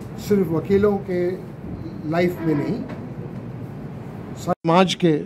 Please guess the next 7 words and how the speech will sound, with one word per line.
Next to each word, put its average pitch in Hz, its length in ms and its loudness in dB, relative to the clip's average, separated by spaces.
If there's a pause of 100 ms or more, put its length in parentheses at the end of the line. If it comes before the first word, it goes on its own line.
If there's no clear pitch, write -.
(120)
लिए 147 220 6 (680)
उनके 165 360 6
आद-, 143 200 2 (1300)
आदर्श 180 280 2 (1500)
बहुत 190 300 2
ही 185 60 4
बहुमूल्य 156 520 4